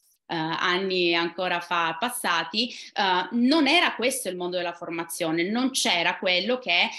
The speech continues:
eh, sta avvenendo oggi, quindi ci piace raccontarvelo, non tanto per dirvi solo che cosa c'era, che cosa c'è, probabilmente che cosa ci sarà,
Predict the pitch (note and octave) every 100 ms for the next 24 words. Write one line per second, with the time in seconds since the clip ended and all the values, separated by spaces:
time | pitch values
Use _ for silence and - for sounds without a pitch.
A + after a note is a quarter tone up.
0 | - - F3+ - - F3+ - F3+ E3 D#3+
1 | E3 D#3+ D3+ D#3+ F3 F3 F#3+ E3 - A3+
2 | G3+ - F3 F3+ - G#3 G#3+ G3+ E3 E3
3 | E3+ F3 G3+ A3+ F#3+ F#3 B3 B3+ G3+ G3
4 | F3+ F3+ F#3 F3+ F3 E3+ - F3 E3 E3+
5 | E3+ G3+ G3 F3 - F3+ E3+ D#3 - E3+
6 | F#3 F3 E3+ G3 F3 E3+ E3+ E3+ F#3 F3+
7 | F3 - D#3+ F#3+ F3 E3+ F3 B3 G#3+